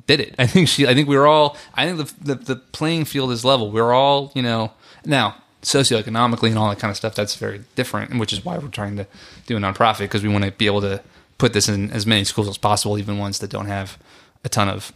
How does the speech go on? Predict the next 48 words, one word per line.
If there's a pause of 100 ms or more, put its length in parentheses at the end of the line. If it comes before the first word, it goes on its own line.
you
know,
resources.
But (300)
from
a
human
standpoint,
we're
all
born
with
the
same, (580)
um, (880)
set
of
D
N
A,
set
of
lungs,
you
know,
and
brain,
and
so
it's
just
the
capacity
to
actually
make
things
happen. (340)
Julie
Taymor,
you
could
look
at
it
and
go, (500)
um,